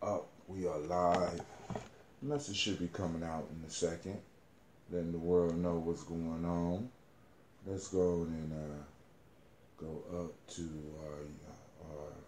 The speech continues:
Facebook. Pull stuff back up the way it's supposed to be. Wow, here we go. There we go. So,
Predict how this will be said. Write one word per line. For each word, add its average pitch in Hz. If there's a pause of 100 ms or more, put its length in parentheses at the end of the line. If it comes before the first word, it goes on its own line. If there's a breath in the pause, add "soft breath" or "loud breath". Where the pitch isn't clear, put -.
(140)
Facebook. 85 (1000)
Pull 76
stuff 76 (100)
back 76 (160)
up 73
the 73 (100)
way 76
it's 71
supposed 78
to -
be. 104 (1040)
Wow, 78 (260)
here 80
we - (160)
go. - (1200)
There 110
we 90 (120)
go. 90 (360)
So, 104